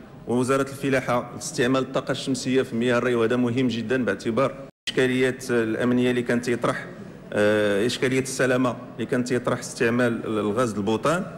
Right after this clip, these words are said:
خفض الضريبة على القيمة المضافة على معدات وآليات سخانة الماء الشمسية، خفض الرسوم الجمركية على التجهيزات المستعملة للطاقات المتجددة إلى حدود جوج فاصلة خمسة في المية، ثم خفض الرسوم الجمركية المطبقة على السيارات التي تعمل بالنظام المركب من الوقود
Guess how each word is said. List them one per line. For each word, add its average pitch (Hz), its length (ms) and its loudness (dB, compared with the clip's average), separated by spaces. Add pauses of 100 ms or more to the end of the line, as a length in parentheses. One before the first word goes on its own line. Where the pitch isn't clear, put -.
(380)
خفض - 260 -4
الضريبة 147 400 2
على 147 120 2
القيمة 143 280 2
المضافة 143 520 2
على 127 180 2
معدات 123 480 0
وآليات 135 440 0
سخانة 127 420 -2
الماء 120 160 -2
الشمسية، 110 680 0 (420)
خفض 143 300 -2
الرسوم 151 340 2
الجمركية 143 500 2
على 139 60 4
التجهيزات 131 420 0
المستعملة 135 480 2
للطاقات 131 400 -2
المتجددة 120 720 0
إلى 120 260 0
حدود 117 280 0
جوج 120 120 -6
فاصلة 131 340 -2
خمسة 107 200 -2
في - 120 -4
المية، 107 320 2 (440)
ثم 135 180 4
خفض 139 260 -2
الرسوم 147 320 0
الجمركية 139 420 2
المطبقة 135 480 -2
على 131 60 2
السيارات 143 460 0
التي 143 160 -2
تعمل 131 340 2
بالنظام 131 380 2
المركب 127 440 0
من 135 40 0
الوقود 127 440 0